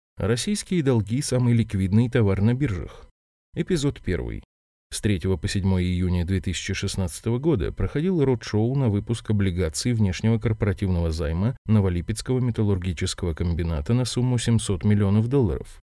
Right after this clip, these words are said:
Облигации выпущены с погашением в две тысячи двадцать третьем году. Первоначальный ориентир доходности составлял пять, пять и двадцать пять сотых процента годовых. И вот тут началось самое интересное.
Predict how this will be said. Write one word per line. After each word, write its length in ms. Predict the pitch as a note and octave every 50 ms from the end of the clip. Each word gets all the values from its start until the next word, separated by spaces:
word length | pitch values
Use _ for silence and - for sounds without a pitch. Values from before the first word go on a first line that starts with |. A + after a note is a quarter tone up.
| _ _ _
Облигации 640 | - G#2 G#2 B2+ D3 D3 F3+ F#3+ - - - D3+ C#3+
выпущены 500 | C#3+ C3+ C3 - C3 A#2 - B2+ A#2+ A#2+
с 80 | -
погашением 760 | - - A#2 G#2 G#2+ G#2 - - G2 G2 G#2 A2+ B2+ C3+ C3+ - - -
в 100 | F2+ F2+
две 180 | F#2+ G2+ G2+
тысячи 440 | - - - - - G#2+ G#2 - C3+
двадцать 420 | A2 G2+ G2 F2+ - - - G#2+
третьем 400 | - - G2+ G#2 - - G2+ G#2+
году. 300 | G#2+ B2 B2+ G#2 D#2+ - - _ _ _ _
Первоначальный 720 | - G#2 F#2+ F2+ F#2 F#2 F2 D#2+ - F#2+ F2 E2+ E2+ F2+ G2+
ориентир 400 | A2+ B2 C3 - - C#3 C3 C3
доходности 560 | C3 B2+ A#2 - B2+ A#2 B2 B2 A#2+ - -
составлял 580 | A#2+ - A2+ A2 - - A#2 A2+ A2 A2+ A2 G#2+
пять, 520 | - - F#2+ F2+ F2+ G#2 A2+ - - - -
пять 280 | - G2 F#2+ F2 - -
и 100 | - F#2
двадцать 380 | E2+ F2+ F#2 E2+ - F#2 D#2 -
пять 180 | F#2 F2 -
сотых 380 | - - F2 E2 - A#2 A2+ -
процента 480 | - B2+ A#2+ - - G2 F2 E2 A#2
годовых. 460 | G#2+ A2 A#2+ B2 C3 G2 D#2 - - - _ _ _
И 80 | - A#2
вот 140 | A#2+ C3 -
тут 140 | G#3+ G3+
началось 380 | - F3+ - - E3 D#3 D3 C3
самое 320 | - C3 B2+ B2 A#2+ B2
интересное. 720 | B2 A2+ - B2 G#2+ F#2+ - - - - A#1 - - -